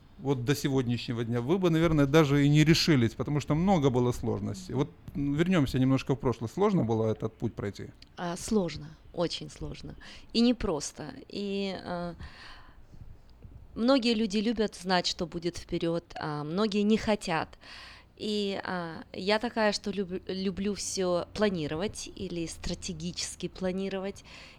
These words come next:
Speaker 2: И я хотела бы, а, знать, а, что будет впере-, впереди, как к этому подготовиться. Но в данном случае это хорошо, что я не знала, потому что я бы не, наверное, не захотела бы.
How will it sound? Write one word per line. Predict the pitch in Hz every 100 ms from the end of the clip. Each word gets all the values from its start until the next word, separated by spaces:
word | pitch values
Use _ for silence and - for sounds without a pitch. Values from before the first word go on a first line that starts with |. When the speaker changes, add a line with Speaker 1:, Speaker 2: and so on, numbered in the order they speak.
| -
Speaker 2:
И | 185
я | 180 180 175
хотела | 170 220 220 180 165 170
бы, | 190 202 202 - - - -
а, | - 170 165
знать, | 151 156 190 175 185 - - -
а, | 160 160 156 151 - 67 -
что | - -
будет | 170 170 165 -
впере-, | - 180 202 220 -
впереди, | 185 - 185 170 147 226 220 202
как | - 160 156 - -
к | 180
этому | 160 151
подготовиться. | 160 170 180 247 262 233 - 185 - - -
Но | 196
в |
данном | 180 208 208 202 202
случае | - 285 - 185
это | 180
хорошо, | 185 226 233 -
что | - 170
я | 165
не | 170
знала, | 180 226 277 254
потому | 170 185 180
что | -
я | 170 180
бы | 175 170
не, | 170 175 196 190
наверное, | 175 170 175 175 175
не | 170 185 180
захотела | 175 - 165 160 135 139
бы. | 143